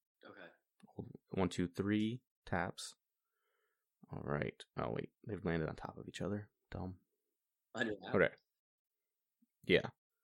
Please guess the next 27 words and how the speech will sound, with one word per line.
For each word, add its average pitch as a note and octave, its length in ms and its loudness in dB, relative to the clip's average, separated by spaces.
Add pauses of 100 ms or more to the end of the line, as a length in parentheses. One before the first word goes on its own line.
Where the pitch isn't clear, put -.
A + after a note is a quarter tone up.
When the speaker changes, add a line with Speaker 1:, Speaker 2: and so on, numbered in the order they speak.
(880)
Speaker 2:
Oof. - 680 4
So, A2+ 440 12 (680)
Wyatt A2+ 400 12
has G2 480 10 (140)
ten. G#2+ 380 10 (1800)
Eli G#2 340 12
has E2+ 380 8
nine. D#2 380 2
Speaker 1:
Oh, B2 440 12
man, A#2 340 4
that's A#2 340 4
tough. G#2 220 -2 (100)
Speaker 2:
Tough, - 460 10 (400)
tough A2 340 12
battle F2 280 8
for - 140 -2
Speaker 1:
Tough C#3+ 280 12
Speaker 2:
him. C3 60 2
Speaker 1:
look C3+ 180 12
for A2+ 160 -2
Eli. G2+ 320 -4 (880)
Speaker 2:
I A#3 120 4
think B3 140 4
it's A2+ 120 2
a F#2 40 2
good E2+ 200 2
look. D#2+ 260 4